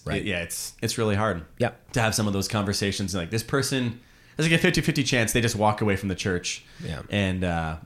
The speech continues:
Speaker 2: yeah, but you've, you've, you've seen some very encouraging stories.
Speaker 1: We really
Speaker 2: Uh,
Speaker 1: wanna win people to the church, but there, there's the question of, like, win-, win-, winning them into what?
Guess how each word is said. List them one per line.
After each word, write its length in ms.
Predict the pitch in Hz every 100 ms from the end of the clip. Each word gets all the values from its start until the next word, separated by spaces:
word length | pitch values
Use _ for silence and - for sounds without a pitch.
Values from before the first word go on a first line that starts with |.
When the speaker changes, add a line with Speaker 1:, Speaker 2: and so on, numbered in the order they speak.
| - 104
Speaker 2:
yeah, 180 | 92
but 100 | 87
you've, 240 | 98 95 147
you've, 180 | 139 139
you've 140 | 131
seen 160 | 135 117
some 220 | 117 113
very 340 | 110 104 107
encouraging 480 | 95 107 98 98 95
stories. 580 | - 104 92 90 - - -
Speaker 1:
We 160 | 127 131
really 240 | 143 139
Speaker 2:
Uh, 20 |
Speaker 1:
wanna 260 | 120 113 107
win 320 | 110 113 113
people 720 | - - 92 95 85 85 110 -
to 120 | - 104
the 120 | 104
church, 600 | - 113 90 - - -
but 200 | 98 85
there, 180 | 104 92
there's 300 | 110 101 92
the 80 | 98
question 280 | - 92 95
of, 80 | 87
like, 240 | 87 - - - - - -
win-, 220 | 120 127
win-, 280 | 120 151 131
winning 240 | 156 170 160
them 160 | 135
into 220 | 131 123 107
what? 320 | 92 71